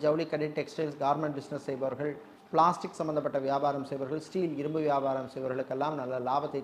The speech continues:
தரக்கூடிய நாள். மாலை நேரத்தின் பின்னர் அரசியல்வாதிகள், அரசியல் துறை சார்ந்தவர்களுக்கு சில நெருக்கடிகள் வந்து போகும்.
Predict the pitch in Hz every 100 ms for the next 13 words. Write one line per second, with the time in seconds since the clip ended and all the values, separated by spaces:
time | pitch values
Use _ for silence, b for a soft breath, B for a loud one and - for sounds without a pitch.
0 | 127 123 127 120 117 139 - - - -
1 | - - - - - - - - - -
2 | - - - - - - - - - -
3 | - - - - - - - - 147 175
4 | 214 226 220 185 185 180 165 160 170 -
5 | - - - 151 - 185 170 147 143 135
6 | 147 180 175 160 151 143 143 143 139 143
7 | 151 139 127 143 185 190 160 160 143 127
8 | 127 131 127 151